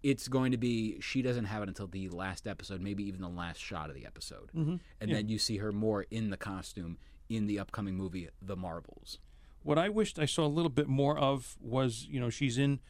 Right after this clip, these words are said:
Speaker 2: she's welcomed to the Red Daggers. There's the whole dinner that's there. And then there's this map on the wall that she, she's told shows how the two worlds coexist.
Speaker 1: Right.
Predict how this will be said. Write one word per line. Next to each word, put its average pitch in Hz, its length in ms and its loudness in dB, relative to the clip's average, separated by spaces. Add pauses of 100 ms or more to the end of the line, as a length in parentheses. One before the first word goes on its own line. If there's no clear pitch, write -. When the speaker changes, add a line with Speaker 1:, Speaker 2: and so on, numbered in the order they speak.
(160)
Speaker 2:
she's 110 320 -10
welcomed 131 680 2
to 143 220 0
the 127 160 4
Red 123 320 2
Daggers. 123 540 2 (340)
There's 127 180 4
the 113 140 4
whole 123 180 4
dinner 165 320 4
that's 151 240 2
there. 143 280 4 (260)
And 139 200 4
then 156 160 6
there's 147 220 4
this 131 220 2 (320)
map 135 400 6 (100)
on 120 140 0
the 117 80 4
wall 120 320 4
that 110 220 2 (460)
she, - 340 -12
she's - 280 -4
told 127 380 2
shows 156 640 2 (520)
how 143 440 4
the 123 80 4
two 165 240 2
worlds 135 480 4
coexist. 110 720 2 (160)
Speaker 1:
Right. 82 240 -2